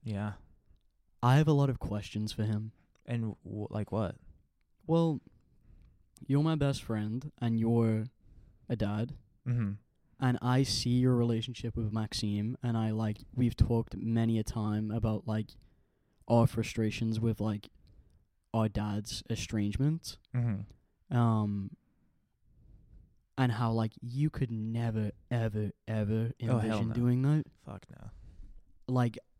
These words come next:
Speaker 2: I'm from the same vein of, like, that would haunt me for the rest of my life.
Speaker 1: I think it does haunt them, though. From my experience.
Speaker 2: Mm-hmm.
Speaker 1: Like, my dad, I mean, we'll get into that later
Speaker 2: Mm-hmm.
Speaker 1: in this episode, but,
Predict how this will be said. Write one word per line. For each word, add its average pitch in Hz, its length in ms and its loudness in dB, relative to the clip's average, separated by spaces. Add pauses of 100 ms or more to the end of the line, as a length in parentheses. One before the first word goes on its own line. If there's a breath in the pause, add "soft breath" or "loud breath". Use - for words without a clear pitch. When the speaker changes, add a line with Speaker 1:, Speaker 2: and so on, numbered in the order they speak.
(180)
Speaker 2:
I'm 131 260 2
from 135 240 2
the 123 100 2
same 117 380 0
vein 107 460 -2
of, 117 160 -2
like, 107 260 -2 (180)
that 123 180 2
would 135 160 2
haunt 120 420 0
me 147 200 0
for 131 200 -8
the 107 120 -2
rest 107 500 -4
of 110 80 -4
my 104 220 0
life. 101 420 -4
Speaker 1:
I 147 140 0
think 302 260 -10
it 190 200 -4
does 92 280 -4
haunt 82 240 -12
them, 85 240 -10
though. 73 200 -12 (1500 soft breath)
From 135 220 -2
my 120 220 0
experience. 98 920 -8
Speaker 2:
Mm-hmm. 110 240 0 (560)
Speaker 1:
Like, 117 260 -2
my 110 340 -2
dad, 98 500 -4 (100)
I 123 60 -2
mean, 120 120 0
we'll 113 80 0
get 113 120 0
into 113 180 -4
that 101 260 -4
later 101 720 -6
Speaker 2:
Mm-hmm. 107 260 -2
Speaker 1:
in 107 140 -4
this 101 160 -6
episode, 101 500 -8
but, 95 220 -6